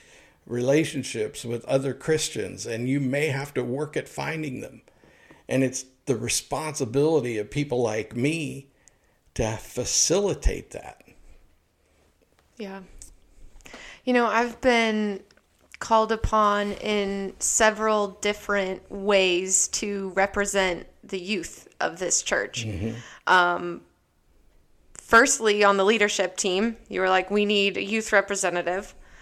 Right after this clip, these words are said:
Speaker 2: And then you asked me to be the youth director, right? And so now I'm kind of representing the teenagers as well, and also representing the young adults just by being an active young adult in this congregation. And so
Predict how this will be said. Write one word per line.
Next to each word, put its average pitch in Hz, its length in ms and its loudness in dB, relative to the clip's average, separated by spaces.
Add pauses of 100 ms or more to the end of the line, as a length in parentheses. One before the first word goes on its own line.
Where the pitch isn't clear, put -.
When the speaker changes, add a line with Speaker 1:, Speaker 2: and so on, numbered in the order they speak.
(320)
Speaker 2:
And 214 160 6
then 220 460 6
you 220 140 4
asked 202 220 4
me 214 100 2
to 202 100 -4
be 208 140 -4
the 202 120 -4
youth 202 280 -8
director, 208 720 2 (260)
right? 196 340 4
And 214 200 0
so 214 100 2
now 202 200 8
I'm 208 180 8
kind 208 200 2
of - 300 -4
representing 208 640 2
the 196 80 0
teenagers 202 640 0
as 202 180 -2
well, 185 440 2 (340)
and 220 360 6
also 247 360 8
representing 214 560 4
the 202 80 2
young 202 240 4
adults 196 600 6
just - 280 2
by 196 240 4
being 202 460 0
an 190 100 0
active 190 320 2
young 196 240 2
adult 185 540 2
in 202 160 0
this 190 160 0
congregation. 185 840 -2
And 196 180 0
so 208 440 6